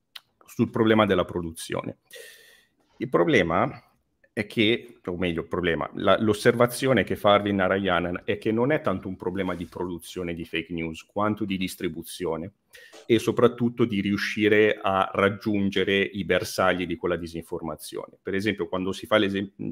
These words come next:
la, il caso dello spam, eh, se ci si ricorda, in realtà lo spam che funzionava, almeno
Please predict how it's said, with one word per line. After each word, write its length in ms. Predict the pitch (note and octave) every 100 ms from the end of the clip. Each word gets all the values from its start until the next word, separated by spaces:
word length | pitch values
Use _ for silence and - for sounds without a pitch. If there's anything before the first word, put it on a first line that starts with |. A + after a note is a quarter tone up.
| F#2+
la, 380 | F2+ F2 E2+ E2+
il 100 | E2
caso 220 | G#2 G2+
dello 240 | G2 F2+
spam, 580 | F2+ - F2 D2+ D#2 F#2+ _ - - - _ -
eh, 600 | G2 G2+ G2 F#2+ F#2+ -
se 260 | - - C#3
ci 100 | A#2+
si 120 | A2
ricorda, 280 | G#2+ A2+ A#2+
in 80 | G#2
realtà 380 | G2 G2 G#2+ G2+
lo 160 | F#2
spam 480 | F#2+ - A2+ A#2 A2
che 120 | -
funzionava, 720 | G2 G#2 F#2+ G#2 F#2+ F#2+ F#2 E2+
almeno 560 | E2+ F2 E2+ D#2+ -